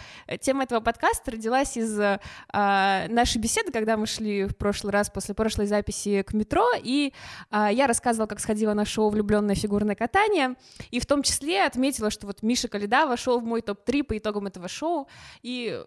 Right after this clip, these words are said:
Паша с такой интонацией спросил меня специфической, типа: «Полин, а за что ты вообще любишь Мишу Коляду?»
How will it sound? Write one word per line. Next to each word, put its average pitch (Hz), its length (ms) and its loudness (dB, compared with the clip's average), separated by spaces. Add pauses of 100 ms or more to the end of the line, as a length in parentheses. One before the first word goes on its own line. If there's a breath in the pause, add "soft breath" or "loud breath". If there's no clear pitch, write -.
(180)
Паша 269 360 2
с - 40 -6
такой 214 480 0
интонацией 226 680 0
спросил 226 480 2
меня 208 240 2
специфической, - 800 -2
типа: 220 260 -8 (220 loud breath)
«Полин, 247 400 2
а 196 60 -2
за 208 100 0
что - 180 0
ты 359 140 -2
вообще 302 280 0
любишь 294 360 0
Мишу 269 280 -2
Коляду?» 240 460 0